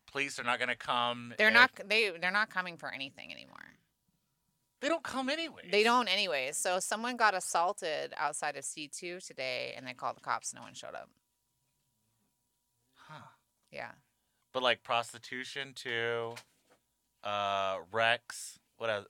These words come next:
Speaker 1: like, what other things?
Speaker 2: Um, if your, if your, like, ho-, home alarm goes off, they won't, they don't come out and check, check on
Speaker 1: What
Speaker 2: you.
Speaker 1: are they doing?
Speaker 2: I don't, I think they're, like, protesting.
Speaker 1: I think, yeah, I think that's the thing.
Speaker 2: I think it's a protest.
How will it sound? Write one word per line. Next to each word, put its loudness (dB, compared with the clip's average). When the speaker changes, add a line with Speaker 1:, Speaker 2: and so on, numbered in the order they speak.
Speaker 1:
like, -8
what -8
other -8
things? -12
Speaker 2:
Um, 0
if -12
your, -4
if -12
your, -6
like, -8
ho-, -6
home -14
alarm -12
goes -12
off, -10
they -14
won't, -14
they -14
don't -12
come -16
out -12
and -20
check, -12
check -12
on -12
Speaker 1:
What -2
Speaker 2:
you. -2
Speaker 1:
are 0
they 0
doing? -6
Speaker 2:
I -8
don't, -8
I -2
think -8
they're, -2
like, 0
protesting. 0
Speaker 1:
I 6
think, 2
yeah, 6
I 2
think -8
that's -4
the -16
thing. -8
Speaker 2:
I -6
think -2
it's -6
a -2
protest. -6